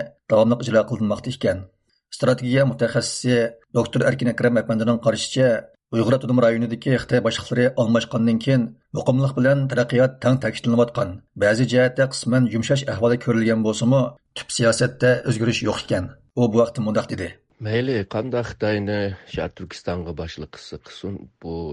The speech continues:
Speaker 2: Sharq Turkiston siyosati asos qismi o'zgarmaydi hamda. Ba'zi mushu metoddan,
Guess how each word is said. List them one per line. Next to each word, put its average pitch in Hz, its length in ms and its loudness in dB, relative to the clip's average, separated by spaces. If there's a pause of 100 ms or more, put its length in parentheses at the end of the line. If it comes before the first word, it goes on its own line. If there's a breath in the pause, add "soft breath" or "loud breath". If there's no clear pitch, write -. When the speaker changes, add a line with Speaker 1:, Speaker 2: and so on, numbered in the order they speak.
(120)
Speaker 2:
Sharq 80 260 -10
Turkiston 80 440 -12 (120)
siyosati 80 640 -10 (340)
asos 98 320 -8 (120)
qismi 98 400 -10 (120)
o'zgarmaydi 95 600 -4
hamda. 98 220 -20 (280)
Ba'zi 98 420 -4 (180)
mushu 87 280 -8 (220)
metoddan, 90 680 -6